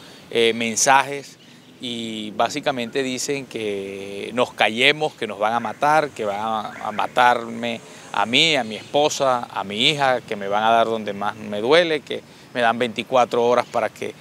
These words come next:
me largue de Valledupar, en fin, y toda una cantidad de palabras ofensivas, eh, y palabras de grueso calibre, aduciendo, pues, que son estructuras criminales, y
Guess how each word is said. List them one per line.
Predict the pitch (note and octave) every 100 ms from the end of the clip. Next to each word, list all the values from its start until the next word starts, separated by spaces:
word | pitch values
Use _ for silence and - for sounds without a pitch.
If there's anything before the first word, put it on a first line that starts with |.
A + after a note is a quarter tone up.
| - - -
me | A2 G#2 G2+
largue | G#2+ B2 B2 A#2+
de | A2+
Valledupar, | A2 G#2 G2+ G#2 F#3 F#3+
en |
fin, | G3+ G#3+ B2+ -
y | -
toda | D3+ E3 E3+
una | F3 E3+ E3 D#3 - - - -
cantidad | C3 B2 A#2+ A#2 A#2+
de | C#3+ C#3 - -
palabras | A#2+ A#2 A#2+ C#3
ofensivas, | B2 A2 G#2+ G2 C3+ C#3 C3+ B2+ - - - - - - - -
eh, | B2 A#2 A2 G#2+ G#2 G2+ G2+ -
y | A#2+ A2+
palabras | - A2+ A#2+ C#3 C3+
de | A#2
grueso | A#2+ C3+ C#3+ D3+
calibre, | B2 A#2+ A#2+ A#2+ A#2+ B2+ - - - - - - -
aduciendo, | C3+ C3+ B2+ D3+ C#3+ F3+
pues, | F3 C#3+
que | C3
son | - A#2+ C3 C3+ -
estructuras | B2+ - A#2 - C3 C#3
criminales, | - C#3+ C#3+ C3 C3+ D#3 B2
y | A2